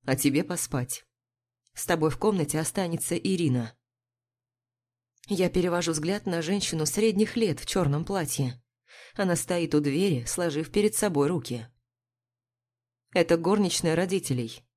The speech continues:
Она побудет только, чтобы убедиться, что тебе не стало хуже". "Тимур", бросаю опасливый взгляд на мужа.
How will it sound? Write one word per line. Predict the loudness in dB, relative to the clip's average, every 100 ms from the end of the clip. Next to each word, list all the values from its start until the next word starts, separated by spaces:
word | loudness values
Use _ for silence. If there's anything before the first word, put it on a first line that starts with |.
| _ _ -14 -2
Она | 0 2
побудет | 2 4 2 2 0
только, | -2 0 -2
чтобы | 0 2 4
убедиться, | 2 0 -2 -2
что | -2 0
тебе | 0 0 0
не | -2
стало | -2 -2 -2
хуже". | -4 -2 -2 -4 -10 _ _ _ _ _ _ _ _ _ _ _ _ _ _
"Тимур", | -6 -2 0 0 0 -6 _ _ _ _ _ _ _ _ 0
бросаю | 2 2 0 0 -2
опасливый | -4 -2 0 0 -2 -2
взгляд | -2 -2 -2 -2
на | -2
мужа. | 0 -2 -2 -4